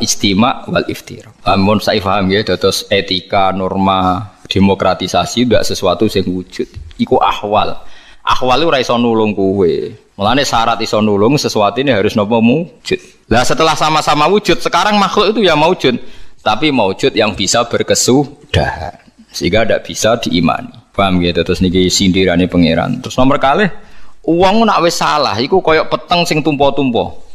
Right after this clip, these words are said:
Peteng tumpo-tumpo. Niku ngeri, Manjen. Kula niku duwe cerita, niki kisah nyata. Ada seorang bakul mie.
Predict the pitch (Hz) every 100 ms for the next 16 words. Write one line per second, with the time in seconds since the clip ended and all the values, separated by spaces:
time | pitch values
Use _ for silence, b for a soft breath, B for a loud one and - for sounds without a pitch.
0 | - - 101 - 113 110 107 104 101 104
1 | 95 78 87 110 151 151 143 143 117 82
2 | - - - - - 110 117 131 113 101
3 | 101 - 101 92 90 98 113 113 104 87
4 | 85 78 - - - 98 - 113 - 90
5 | 98 101 - 87 - 98 98 98 85